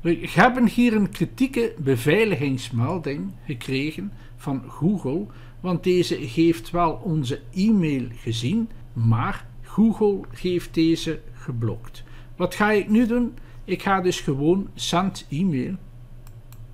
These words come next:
En ik ga terug deze e-mail gaan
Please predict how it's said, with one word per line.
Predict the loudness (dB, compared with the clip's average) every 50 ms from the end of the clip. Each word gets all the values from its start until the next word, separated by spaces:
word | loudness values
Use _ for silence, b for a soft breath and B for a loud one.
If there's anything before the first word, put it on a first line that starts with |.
| -18 -18 -18 -18 -20 -20 -18 -18 -18 -18 B B B B B B B B B B -18 -18 -16 -12
En | -6 -4
ik | -4 -4 -4
ga | -4 -4 -4 -2
terug | -2 0 0 2 0 0 0
deze | 0 0 0 0 0 -2 -4 -6 -4
e-mail | -4 -2 -2 0 0 2 2 0 0 -2 -4 -8
gaan | -12 -10 -6 -4 -4 -4 -4 -6